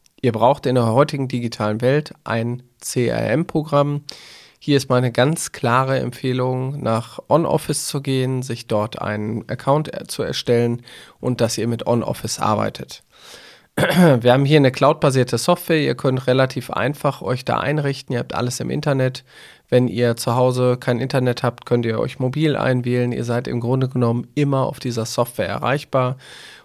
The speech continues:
Und diese Software muss eingerichtet werden. Holt euch da bitte Hilfe, lasst euch da unterstützen, richtet diese Software ein, dass ihr euch da drin auskennt, wie in eurer Westentasche,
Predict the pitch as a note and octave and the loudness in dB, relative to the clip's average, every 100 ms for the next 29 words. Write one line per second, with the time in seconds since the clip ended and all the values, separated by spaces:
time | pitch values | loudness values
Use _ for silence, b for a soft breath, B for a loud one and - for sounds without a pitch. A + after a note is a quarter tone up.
0 | - B2+ C#3 A#2+ A#2 D3+ - B2+ A#2+ A#2+ | -4 2 4 4 4 2 4 4 4 2
1 | A2+ - A2+ G#2 G#2+ - A2+ - - - | -2 -2 -2 -2 -6 -10 -10 -8 -8 -8
2 | - C3 - D3+ E3 C3 - A#2 B2 C3 | -10 -14 0 2 4 0 0 0 0 0
3 | B2+ D#3+ - C#3 C3 B2+ A2+ A#2+ B2+ - | 2 2 2 2 4 4 2 -2 -2 -2
4 | B2 - A#2 A#2 G2+ - B2 - D3+ - | -4 0 2 2 0 -4 -6 -6 -6 -2
5 | C#3 C3 C3 B B B C3 A2+ D#3 - | -2 -2 -6 B B B 0 2 0 -2
6 | D3 D3 A#2+ A#2 - D#3 - C3+ - B2+ | -4 -2 -2 -2 0 0 2 0 2 0
7 | B2 B2 - B2 B2 - A2+ A2+ A2 - | -2 -4 -4 -4 -4 -4 -2 -2 -2 0
8 | B2+ - - B2 A#2+ - A#2+ A2+ A#2 A2+ | 0 0 0 0 0 -2 0 0 -2 0
9 | A2 B2+ C#3 - C3 B2+ B2 B2+ | 0 0 -2 -6 -2 -2 0 0